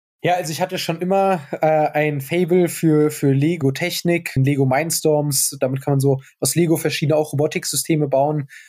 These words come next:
Und hatte dann im Prinzip zur fünften Klasse schon entdeckt, dass es eigentlich auch möglich ist, mit, äh, Elektronikbauteilen selber Platinen zu löten. Und da ging dann natürlich eine ganz neue Welt auf, äh, wenn man dann entdeckt,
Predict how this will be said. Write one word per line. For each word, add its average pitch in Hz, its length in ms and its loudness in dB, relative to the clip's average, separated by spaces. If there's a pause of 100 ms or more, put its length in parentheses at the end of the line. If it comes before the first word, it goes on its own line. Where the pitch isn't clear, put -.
(240)
Und 147 420 0
hatte 147 200 -2
dann 170 320 -2
im 160 140 -4
Prinzip 160 500 0
zur 147 140 0
fünften 170 340 0
Klasse 165 320 0
schon 135 380 0
entdeckt, 143 520 -4
dass 139 160 0
es 139 80 -2
eigentlich 147 360 0
auch 135 120 0
möglich 151 320 0
ist, 151 280 0
mit, 139 340 0
äh, 135 240 2 (400)
Elektronikbauteilen 156 1120 0
selber 143 300 2
Platinen 156 440 -2
zu - 160 -2
löten. 170 560 0 (440)
Und 143 500 -2
da 147 100 2
ging 160 200 -2
dann 147 100 0
natürlich 147 420 -2
eine 139 160 2
ganz 143 580 -2
neue 156 300 2
Welt 180 240 -2
auf, 139 460 -2 (120)
äh, 143 260 0
wenn 135 100 0
man 143 100 0
dann 147 140 -2
entdeckt, 156 480 -4